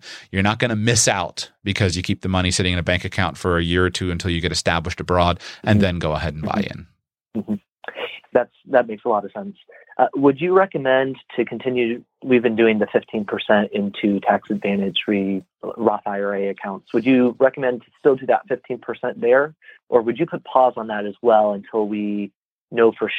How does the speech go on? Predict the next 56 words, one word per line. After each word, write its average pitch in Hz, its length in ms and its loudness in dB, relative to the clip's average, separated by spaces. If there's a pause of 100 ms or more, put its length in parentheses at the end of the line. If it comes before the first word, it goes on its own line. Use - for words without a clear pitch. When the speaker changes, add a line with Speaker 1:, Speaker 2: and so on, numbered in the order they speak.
Speaker 2:
sure 113 220 4
we 104 140 -2
wouldn't 113 360 -4
be 104 80 -14
using 98 380 -8
that 92 200 -8
cash - 540 -4 (380)
in, 101 140 2
in 101 180 0
a 98 40 6
different - 300 0
capacity? - 580 -2 (120)
Speaker 1:
Yeah, 87 200 -4
I 98 40 0
wouldn't, 117 340 2
I 104 100 2
wouldn't. 80 400 -4
And 95 120 -6
I 98 100 2
would, 98 300 -2
I, 82 100 -4 (100)
me 101 180 0
personally, 101 500 0
if 82 100 -2
I 104 80 4
woke 101 240 0
up 98 100 -8
in 95 120 -4
your 87 100 -4
shoes, 80 420 -6
I 95 140 0
would 92 240 -2
not, 85 380 -2 (420)
um, 73 540 -4 (140)
uh, - 380 -12 (640)
I 104 80 2
would 98 160 2
not 82 220 0
bother 85 340 2
with 80 180 -6
any 82 200 -2
of 73 140 -4
the, 76 260 -4 (120)
uh, - 400 -10
U 92 160 2
S 82 120 0
based - 500 0
retirement 92 460 0
accounts 82 320 -4
and 80 100 -6
things 80 220 -4
at 76 80 -12
this 85 140 -2
point 80 240 -6
in 76 80 -14
time. 87 420 -2